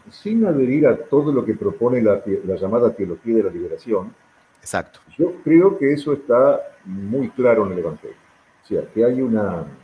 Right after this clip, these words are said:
Speaker 1: ¿por qué? Porque basta, basta con leer, por ejemplo, el Sermón de la Montaña, ¿no? "Bienaventurados los pobres", o después los, los ayes, eh, "Ay de vosotros los ricos". Es decir, eh,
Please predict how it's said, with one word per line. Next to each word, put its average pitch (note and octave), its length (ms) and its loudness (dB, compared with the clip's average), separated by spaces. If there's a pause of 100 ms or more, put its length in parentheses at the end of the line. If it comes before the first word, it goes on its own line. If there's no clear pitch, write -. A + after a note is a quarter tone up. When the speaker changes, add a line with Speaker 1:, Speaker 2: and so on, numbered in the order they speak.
(1200)
Speaker 1:
¿por C#3+ 180 -2
qué? - 220 -4
Porque G2 340 -8 (320)
basta, F3+ 400 -4
basta F3+ 280 -6
con C3+ 180 -2
leer, C3 240 0
por A2+ 120 -2
ejemplo, A#2 600 -2
el F#2+ 160 -4
Sermón G#2 380 -2
de G#2 100 2
la F#2+ 60 0
Montaña, G#2+ 520 0 (160)
¿no? E3 240 -6 (100)
"Bienaventurados F2+ 640 -6
los F2 120 -8
pobres", B2 360 -2 (100)
o G#2+ 80 0
después C#3+ 380 -2
los, A#2+ 340 -4
los A2+ 300 -2
ayes, D3 560 -4
eh, G2 100 -8 (100)
"Ay A#2+ 240 4
de C3 100 4
vosotros G#2 520 -4
los E2 180 -8
ricos". C3 460 -10 (640)
Es D#3+ 140 -2
decir, D3+ 320 -4 (540)
eh, A2 180 -2